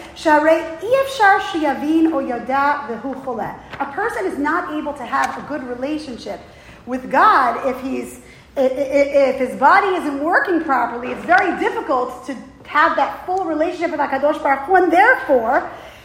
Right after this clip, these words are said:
a, a person should make very proper, um, pay ve-, very proper attention to take care of himself. In fact, look at what he lists.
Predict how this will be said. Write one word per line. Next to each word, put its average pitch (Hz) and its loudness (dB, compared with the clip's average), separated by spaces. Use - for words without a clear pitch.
a, 285 2
a 277 -2
person 403 -2
should 277 -6
make 269 -6
very 339 0
proper, 302 2
um, 220 -4
pay 302 -2
ve-, 302 -2
very 330 0
proper 277 -2
attention 262 -8
to 240 -14
take 247 -10
care 262 -4
of 233 -8
himself. - -12
In 240 -8
fact, - -4
look 269 -6
at 494 -6
what 359 -8
he 247 -10
lists. 196 -12